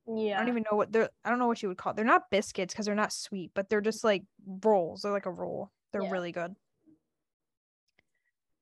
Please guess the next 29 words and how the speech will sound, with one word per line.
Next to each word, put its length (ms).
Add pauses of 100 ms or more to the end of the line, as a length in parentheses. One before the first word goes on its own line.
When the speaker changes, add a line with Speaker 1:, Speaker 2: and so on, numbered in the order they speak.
(200)
Speaker 1:
Okay, 180
the 100
next 360
one 220
is 600 (1700)
pumpkin 420
candy 360
or 120
candy 440
corn. 300
If 120
you 80
don't 120
know 80
what 100
a 60
pumpkin 480
candy 360
is, 140
it's 120
basically 340
candy 320
corn 280
that's 160
just 160
shaped 260
like 140
a 80
pumpkin. 380